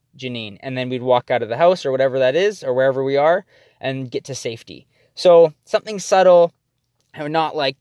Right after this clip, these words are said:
"Gun, run!" Like, so, yeah, so there is code words. It depends on, um,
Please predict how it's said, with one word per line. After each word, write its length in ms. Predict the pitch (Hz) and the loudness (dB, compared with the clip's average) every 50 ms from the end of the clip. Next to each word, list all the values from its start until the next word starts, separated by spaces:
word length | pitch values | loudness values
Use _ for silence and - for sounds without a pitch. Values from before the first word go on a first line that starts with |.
| _ _ | _ _
"Gun, 420 | 311 302 294 285 285 269 254 220 | -6 -4 -4 -4 -4 -6 -8 -4
run!" 500 | 254 311 320 320 302 294 285 269 247 208 | -4 -4 -4 -4 -6 -6 -6 -6 -6 -4
Like, 240 | 175 160 151 135 - - - - _ _ | -2 -2 -2 -2 -4 -12 -20 -20 _ _
so, 360 | - - 196 190 190 175 - - _ _ _ | -2 0 2 4 4 4 2 -2 _ _ _
yeah, 200 | - - 147 - - | -6 -4 -4 -6 -10
so 140 | _ - 165 | _ -10 -4
there 180 | 156 160 160 165 | 0 0 0 0
is 100 | 180 - | -2 0
code 180 | - 165 151 | -2 -2 -2
words. 240 | 139 147 147 139 135 | 2 0 0 0 -2
It 120 | 143 120 _ | -8 -10 _
depends 400 | 135 139 - - 160 160 156 156 | -14 -8 -6 -6 -6 -4 -4 -4
on, 220 | 156 147 143 139 _ _ _ _ _ _ _ | -4 -4 -6 -12 _ _ _ _ _ _ _
um, 500 | - 135 135 131 131 127 123 120 117 | -6 -6 -4 -6 -6 -8 -10 -14 -16